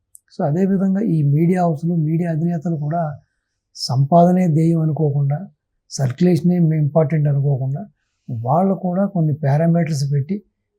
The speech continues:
ఎవరైతే వాళ్ళ దగ్గర పనిచేసే ఈ ఎడిటర్స్ కానీ, సబ్ ఎడిటర్స్ కానీ, లేకపోతే ఈ జర్నలిస్టులు కానీ, అనలిస్టులు కానీ,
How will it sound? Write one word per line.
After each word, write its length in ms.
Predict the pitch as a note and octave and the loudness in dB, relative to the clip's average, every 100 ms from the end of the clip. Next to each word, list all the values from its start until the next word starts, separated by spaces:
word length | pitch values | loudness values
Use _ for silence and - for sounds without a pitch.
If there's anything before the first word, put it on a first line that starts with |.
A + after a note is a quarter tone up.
| - | -6
ఎవరైతే 480 | B2+ C3+ E3+ E3 F#3 | -4 -2 -2 -2 -2
వాళ్ళ 320 | E3+ D#3+ D3 | 0 0 0
దగ్గర 160 | D#3+ | -2
పనిచేసే 500 | D#3+ E3 D#3 D#3+ C#3+ | -2 -2 -2 -2 -2
ఈ 120 | D#3 C#3+ | 0 0
ఎడిటర్స్ 440 | C3 D3 D#3 B2+ | 0 0 -2 -2
కానీ, 240 | D3+ D#3 | -4 -2
సబ్ 280 | D3+ C3 B2+ | -4 -4 -4
ఎడిటర్స్ 380 | D3+ D3+ C#3 C3 | -4 -4 -6 -8
కానీ, 240 | C#3 D3+ | -6 -6
లేకపోతే 240 | E3+ D3 D3+ | -6 -6 -4
ఈ 40 | |
జర్నలిస్టులు 580 | B2+ B2 C3 D3+ - D#3 | -4 -4 -4 -4 -4 -4
కానీ, 220 | C#3+ D3+ | -4 -4
అనలిస్టులు 500 | D3 C3 D3+ C3+ D3 | -4 -4 -4 -4 -6
కానీ, 260 | C#3+ D#3+ | -6 -6